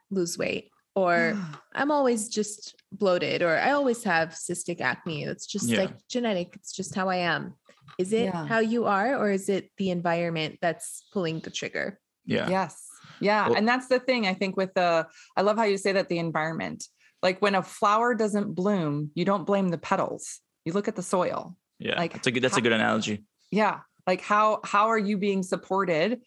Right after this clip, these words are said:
Speaker 2: in having a healthy life? Because again, like, the, the eating piece, the, all that stuff, and when we look at the insulin resistance piece of it and the weight gain and that survival mechanism, another big key to that is how much muscle mass you have. And if
Speaker 1: Mm-hmm.
Speaker 2: you're
Speaker 3: Mm.
Speaker 2: not doing things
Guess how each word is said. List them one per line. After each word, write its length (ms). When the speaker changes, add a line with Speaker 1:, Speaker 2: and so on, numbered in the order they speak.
Speaker 2:
in 200
having 460
a 40
healthy 480
life? 320
Because 280
again, 260
like, 180
the, 200
the 60
eating 280
piece, 280
the, 100
all 200
that 180
stuff, 240
and 80
when 80
we 60
look 180
at 100
the 80
insulin 380
resistance 440
piece 240
of 120
it 100
and 80
the 60
weight 240
gain 260
and 60
that 160
survival 460
mechanism, 680
another 460
big 320
key 300
to 120
that 260
is 120
how 180
much 220
muscle 320
mass 340
you 80
have. 380
And 140
if 80
Speaker 1:
Mm-hmm. 80
Speaker 2:
you're 140
Speaker 3:
Mm. 20
Speaker 2:
not 240
doing 360
things 520